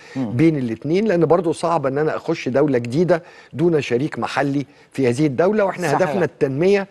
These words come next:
Speaker 1: أيوة.
Speaker 2: وبالتالي، آه، التعظيم. في مشروعين يمكن مهمين بيتعملوا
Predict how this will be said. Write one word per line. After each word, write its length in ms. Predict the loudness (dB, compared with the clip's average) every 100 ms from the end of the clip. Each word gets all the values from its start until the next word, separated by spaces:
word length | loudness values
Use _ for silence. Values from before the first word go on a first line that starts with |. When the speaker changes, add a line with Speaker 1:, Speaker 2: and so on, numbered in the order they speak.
| -14 -6
Speaker 1:
أيوة. 180 | 0 2
Speaker 2:
وبالتالي، 600 | 0 -2 0 2 2 -2 -10 -20 -12
آه، 80 | -12 -8 -8
التعظيم. 460 | -8 -10 -10 -16 -20 -20 -8
في 180 | 0 2
مشروعين 440 | 2 0 -2 0
يمكن 280 | -2 -2 -4
مهمين 400 | -2 0 0 0
بيتعملوا 520 | 0 0 0 2